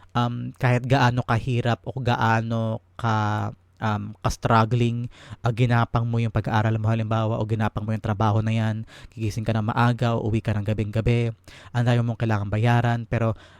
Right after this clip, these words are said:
you try to have, uh, multiple jobs, o may sideline ka pa dito, meron ka pang online selling. So, ang dami mong sinub-, ang dami mong tinry para umikot yung kapalaran sa life mo. Hindi ka umasa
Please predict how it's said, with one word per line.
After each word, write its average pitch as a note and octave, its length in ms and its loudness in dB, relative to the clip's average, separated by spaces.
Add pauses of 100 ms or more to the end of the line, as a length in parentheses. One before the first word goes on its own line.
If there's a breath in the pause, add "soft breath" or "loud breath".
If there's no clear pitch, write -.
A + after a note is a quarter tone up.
(160 loud breath)
you C3+ 80 2
try C3+ 320 4
to C3 160 4
have, B2 320 2 (400)
uh, A2+ 200 4
multiple A2 600 2
jobs, A#2+ 640 2
o G#2+ 80 0
may G#2+ 120 -4
sideline A2 440 -2
ka A2 160 -2
pa A2+ 160 0
dito, B2+ 400 0
meron A2 240 -2
ka A2 80 -2
pang G#2+ 240 -4
online G2+ 360 -2
selling. B2 520 0
So, B2+ 240 -2 (240 loud breath)
ang B2+ 160 0
dami C3+ 160 4
mong C#3+ 240 0
sinub-, B2+ 480 0 (160)
ang B2+ 80 -2
dami C#3 160 4
mong D3 160 -2
tinry A#2 480 2
para A#2+ 240 0
umikot B2+ 480 -4
yung B2+ 80 -6
kapalaran A#2 500 -2
sa G#2+ 140 -8
life G#2+ 260 -4
mo. G#2 140 -2
Hindi B2 160 2
ka D3 160 -2
umasa B2 720 0